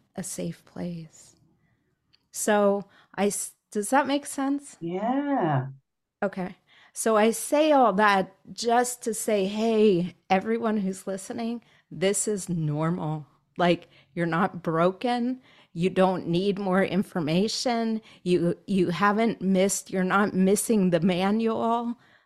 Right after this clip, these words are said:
Speaker 1: Like, this is, it's, it's about working with that as opposed to trying to fix it.
Speaker 2: That's so poignant because, yeah, I mean, it's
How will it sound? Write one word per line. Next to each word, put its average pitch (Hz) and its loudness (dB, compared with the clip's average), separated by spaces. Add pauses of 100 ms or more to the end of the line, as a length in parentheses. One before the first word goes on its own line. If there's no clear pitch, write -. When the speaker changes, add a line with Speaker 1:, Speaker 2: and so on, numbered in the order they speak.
(120)
Speaker 1:
Like, 185 0 (360)
this 214 -2 (140)
is, 214 2 (340)
it's, - -2 (160)
it's 196 -4
about 185 0
working 175 -4
with 185 -2 (160)
that 277 -4 (840)
as 185 0
opposed 185 0
to 170 -2
trying 175 -2
to 160 -10
fix - -12
it. 151 -8 (1600)
Speaker 2:
That's 190 -8
so 180 2
poignant 175 2
because, 160 -4
yeah, 175 6
I 175 2
mean, 202 -2
it's 202 -6